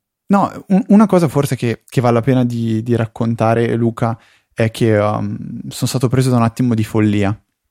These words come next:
quest'estate perché ho deciso di acquistare il Jawbone App, che è un braccialettino del costo di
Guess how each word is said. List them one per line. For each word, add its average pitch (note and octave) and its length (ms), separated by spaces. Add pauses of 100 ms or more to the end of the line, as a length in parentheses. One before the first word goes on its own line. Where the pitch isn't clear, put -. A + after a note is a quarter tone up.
(500)
quest'estate A2+ 880 (100)
perché A#2 600
ho A2+ 120
deciso A2+ 280
di A2+ 80
acquistare A2 460
il A2 100
Jawbone A2+ 440
App, G#2 320 (580)
che C3+ 160
è D3 160 (180)
un A2 220
braccialettino C#3 1040
del B2 240
costo G#2+ 360
di G2+ 300